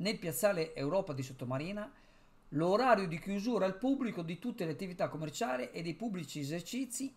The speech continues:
insistenti sul piazzale viene determinato nelle ore ventidue con successiva riapertura non antecedente alle ore sei.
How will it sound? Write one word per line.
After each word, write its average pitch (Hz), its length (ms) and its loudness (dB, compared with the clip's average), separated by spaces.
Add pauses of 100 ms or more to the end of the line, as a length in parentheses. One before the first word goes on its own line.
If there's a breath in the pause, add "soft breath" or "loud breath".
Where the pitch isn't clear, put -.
(100)
insistenti 165 720 -4
sul 131 160 -8
piazzale 170 520 -2
viene 185 320 -4
determinato 160 720 -6
nelle 156 240 -4
ore 190 180 0
ventidue 156 640 -4 (500 loud breath)
con 220 200 0
successiva 175 540 -2
riapertura 202 560 0
non 240 300 4
antecedente 185 680 -2
alle 160 100 -2
ore 156 100 -2
sei. 117 340 -8